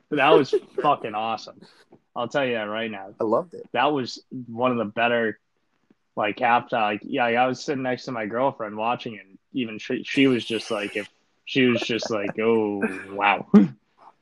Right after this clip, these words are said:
Speaker 1: I'm like
Speaker 2: Put you in an awkward spot there.
Speaker 1: Yeah, it's ju-,
Speaker 2: <laughs>
Speaker 1: no, 'cause even she turns to me and she just goes, "Man, that's, that's hot." And I'm like, "Yeah."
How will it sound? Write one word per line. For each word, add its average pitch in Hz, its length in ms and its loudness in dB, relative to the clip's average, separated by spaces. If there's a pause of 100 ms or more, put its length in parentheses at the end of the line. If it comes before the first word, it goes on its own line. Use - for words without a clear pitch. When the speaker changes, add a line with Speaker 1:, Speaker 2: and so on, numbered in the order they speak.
(100)
Speaker 1:
I'm 113 200 2
like 107 280 0 (160)
Speaker 2:
Put 135 240 2
you 127 100 0
in 120 60 -4
an 123 80 -8
awkward 123 340 -6
spot 123 400 -2
there. 110 240 -4
Speaker 1:
Yeah, 180 180 8
it's 143 300 0
ju-, - 120 -6
Speaker 2:
<laughs> - 40 -6
Speaker 1:
no, 175 220 4
'cause 127 360 -6
even 165 340 2
she 156 280 0
turns 151 380 -2
to 131 100 -8
me 123 120 -8
and 110 100 -10
she 120 140 -12
just 117 140 -18
goes, 107 280 -10
"Man, 104 220 -10
that's, - 580 -6 (200)
that's 113 240 0
hot." 104 280 -2 (260)
And 131 140 0
I'm 117 160 2
like, 110 340 -4 (220)
"Yeah." 113 420 2